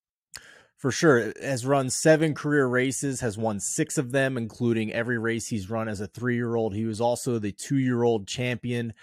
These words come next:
at the Breeders' Cup Juvenile, the, the first race that kinda gives us an indication of who's going to be the Kentucky Derby contenders this year. And Forte has done nothing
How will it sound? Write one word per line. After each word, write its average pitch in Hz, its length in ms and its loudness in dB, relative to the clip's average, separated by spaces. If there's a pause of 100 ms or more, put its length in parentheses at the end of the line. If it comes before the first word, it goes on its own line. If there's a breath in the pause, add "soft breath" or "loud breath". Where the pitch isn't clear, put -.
(280 soft breath)
at - 160 -4
the 113 60 -4
Breeders' 120 400 -2
Cup 127 260 0
Juvenile, 123 560 0
the, 107 280 -2
the 98 140 -8
first 131 460 -2
race 127 240 2
that 120 140 -2
kinda 120 200 -4
gives 117 260 -6
us 113 140 -6
an 113 80 -6
indication 113 600 -6
of 101 100 -6
who's 143 380 0
going 120 340 0
to 104 80 -6
be 113 460 -2 (400)
the 104 80 -8
Kentucky 113 500 -4
Derby 110 300 -2
contenders 107 560 -6
this 101 260 -8
year. 113 160 -2
And 101 100 -6
Forte 123 460 -4
has 107 220 -4
done 113 360 -6
nothing 113 520 -2